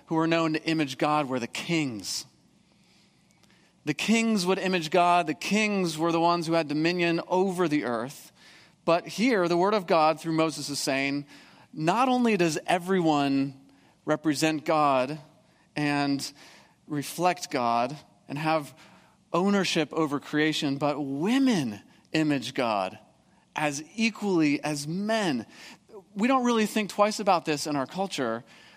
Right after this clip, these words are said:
but in that culture, this was theologically and socially radical. There was no other creation story like it, to say that men and women and everyone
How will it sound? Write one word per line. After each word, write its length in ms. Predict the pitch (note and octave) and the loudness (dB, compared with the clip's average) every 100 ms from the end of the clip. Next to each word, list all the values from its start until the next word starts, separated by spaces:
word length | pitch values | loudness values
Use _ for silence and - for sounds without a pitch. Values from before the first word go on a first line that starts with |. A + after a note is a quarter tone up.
| _ - | _ -2
but 240 | F3+ - | -2 0
in 220 | E3+ D#3 | -2 0
that 260 | F3+ A3 A3+ | 2 0 0
culture, 400 | G#3 F3+ E3 D3 | 2 2 2 -2
this 160 | E3+ | 0
was 160 | D#3+ C#3 | -2 -4
theologically 1200 | - - A3+ F#3+ F3 G3 A3+ A#3+ A#3+ A#3+ A#3 A3+ - - | -6 -4 0 0 2 2 2 0 0 2 2 -2 -8 -14
and 160 | D3+ C#3+ | -8 -4
socially 580 | - - G3+ F#3+ F3 D3+ | -2 -2 -2 -2 0 0
radical. 800 | B2+ D3+ G3 G#3+ F3 C3+ F#2 - - | -2 -4 -2 -2 -2 -4 -6 -12 -8
There 100 | G#3 | -2
was 160 | G#3+ G3 | 0 2
no 480 | A3+ B3 B3+ B3+ A#3 | 4 4 4 4 4
other 300 | A3 G#3+ G3 | 4 2 0
creation 500 | G#3 G3+ F#3 - D#3+ | 0 2 2 -2 -6
story 320 | - E3+ D#3+ | -2 -2 0
like 380 | E3+ A3 C4 E3 | 0 0 0 -4
it, 160 | G#2 _ - - - | -6 _ -20 -14 -8
to 80 | |
say 220 | E3 G3+ F#3 | -2 0 2
that 180 | F#3 | 2
men 320 | F3+ G3+ G#3 G3+ | 0 0 0 0
and 400 | - A#3 B3+ B3+ | 0 0 2 2
women 320 | C#4 A3+ E3 | 4 2 2
and 200 | F3 A#3 | 0 2
everyone 800 | A3+ D4 D4 D#4 A3 D3+ A#2 | 2 2 2 2 2 0 -2